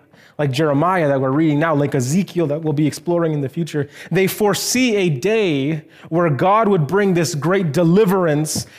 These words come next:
and deliver his people from Babylon. Many of their prophecies have to do with a deliverance from Babylon. They talk about coming out of Babylon. They talk about the people uniting with God and worshiping him fully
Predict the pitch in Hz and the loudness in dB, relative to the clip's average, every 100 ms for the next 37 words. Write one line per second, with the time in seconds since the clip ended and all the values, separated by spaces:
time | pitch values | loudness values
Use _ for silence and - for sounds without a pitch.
0 | - 170 147 156 196 196 196 180 165 - | -4 0 2 4 4 2 0 -2 -4 -4
1 | 185 175 170 151 170 160 151 143 180 226 | -4 -2 -4 -2 0 0 0 0 0 2
2 | 226 170 160 - 214 208 165 160 - - | 2 0 -2 -2 -2 -2 -4 -4 -4 -10
3 | - 180 - 147 170 208 185 156 143 151 | -6 -4 -2 -2 2 2 2 0 0 2
4 | 196 165 156 143 - 143 165 180 143 120 | 2 0 -2 -2 -4 -4 -2 -2 -2 -4
5 | 120 - _ _ _ _ _ _ _ _ | -8 -20 _ _ _ _ _ _ _ _
6 | _ _ _ - 156 196 214 190 175 - | _ _ _ -6 -2 -2 0 0 -2 -2
7 | 220 185 202 208 175 139 139 127 117 110 | 0 0 0 0 0 0 -2 -2 -4 -8
8 | 113 _ _ _ _ - 170 214 208 190 | -16 _ _ _ _ -4 -2 0 0 0
9 | 175 156 196 190 165 180 170 202 233 208 | 0 0 0 0 2 2 2 2 2 2
10 | 175 151 135 196 208 196 170 156 180 202 | 0 -2 -2 0 2 2 0 0 0 -2
11 | 196 180 170 156 - 196 208 185 156 143 | -4 -6 -4 -4 -4 -2 0 2 0 -2